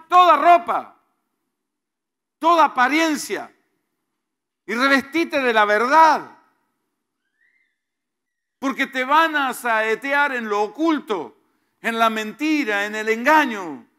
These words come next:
Y eso es parte y es moneda corriente de este tiempo. No es que le depara a mis hijos en este mundo.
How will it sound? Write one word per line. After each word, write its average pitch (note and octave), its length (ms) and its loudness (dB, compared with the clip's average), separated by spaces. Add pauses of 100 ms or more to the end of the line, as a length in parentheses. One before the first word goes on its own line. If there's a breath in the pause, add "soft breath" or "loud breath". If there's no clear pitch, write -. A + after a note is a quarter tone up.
(200)
Y A3+ 120 -4
eso C#4+ 260 -6
es A3+ 80 -2
parte E4 600 2
y C#4 40 -4
es B3+ 100 -2
moneda C4+ 600 0
corriente C#4+ 540 -4
de C#4+ 160 -4
este D4 180 -10
tiempo. B3+ 760 -6 (460)
No D4+ 140 -4
es F4 180 0
que D#4 140 -6
le D4+ 160 -4
depara D4+ 480 2
a C#4+ 40 2
mis B3+ 320 -6
hijos C4 260 -8
en B3 60 -8
este B3+ 220 -6
mundo. A#3 560 -8